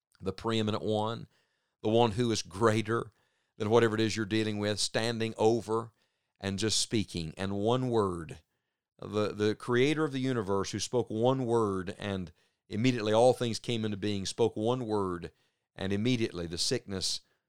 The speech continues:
was gone. May I tell you that we must trust that our Christ is able to see, able to hear, and able to speak.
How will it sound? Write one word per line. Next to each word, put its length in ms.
was 160
gone. 500
May 180
I 40
tell 240
you 180
that 180
we 160
must 240
trust 560
that 120
our 220
Christ 800
is 220
able 260
to 100
see, 520
able 280
to 100
hear, 540
and 160
able 280
to 100
speak. 520